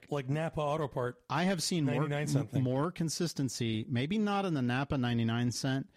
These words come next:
Speaker 1: but there's a company called Dill that makes really good ones. There's a few of 'em that are
Speaker 2: Is it
Speaker 1: out
Speaker 2: a big deal or a little deal?
Speaker 1: It's, <laughs> it's a big deal.
Speaker 2: <laughs>
Speaker 1: Let me tell ya. Um, there's a, there's a few of 'em out there that are great,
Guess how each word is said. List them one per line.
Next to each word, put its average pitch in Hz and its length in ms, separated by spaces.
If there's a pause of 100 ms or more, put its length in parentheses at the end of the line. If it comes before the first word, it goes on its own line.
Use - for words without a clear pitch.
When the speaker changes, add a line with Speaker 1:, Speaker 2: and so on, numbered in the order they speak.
(380)
Speaker 1:
but 120 140
there's 127 160
a 120 40
company 147 280
called 107 320
Dill 127 320
that 127 100
makes 127 300
really 123 180
good 120 180
ones. 120 360
There's 135 140
a 135 40
few 160 220
of 127 100
'em 123 100
that 120 260
are - 20
Speaker 2:
Is 117 80
it 123 80
Speaker 1:
out 110 120
Speaker 2:
a 123 40
big 147 220
deal 185 260
or 127 100
a 120 60
little 135 200
deal? 147 100
Speaker 1:
It's, 107 220
<laughs> - 0
it's 151 380
a 131 140
big 107 400
deal. 110 360 (180)
Speaker 2:
<laughs> - 140
Speaker 1:
Let 151 140
me 139 140
tell 123 260
ya. 117 220 (320)
Um, 135 480 (180)
there's 156 160
a, 160 40
there's 151 340
a 156 60
few 196 200
of 156 80
'em 143 140
out 135 240
there 170 300
that 135 200
are 131 80
great, 139 600